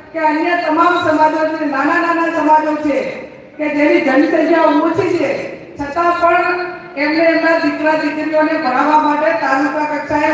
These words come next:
હોસ્ટેલોના, જિલ્લા કક્ષાએ હોસ્ટેલોના નિર્માણ કર્યા. એનું કારણ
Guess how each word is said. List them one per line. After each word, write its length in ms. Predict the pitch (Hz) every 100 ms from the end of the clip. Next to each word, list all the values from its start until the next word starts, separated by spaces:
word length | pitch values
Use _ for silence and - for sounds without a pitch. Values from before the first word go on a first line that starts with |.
| 254
હોસ્ટેલોના, 680 | 247 - 294 302 302 320 320 - - -
જિલ્લા 280 | 247 285
કક્ષાએ 480 | 294 294 294 302 311
હોસ્ટેલોના 720 | 311 247 254 294 294 294 294
નિર્માણ 400 | 262 269 277 294
કર્યા. 400 | 285 269 277 - - - - - -
એનું 260 | 277 294 320
કારણ 440 | 302 302 330 339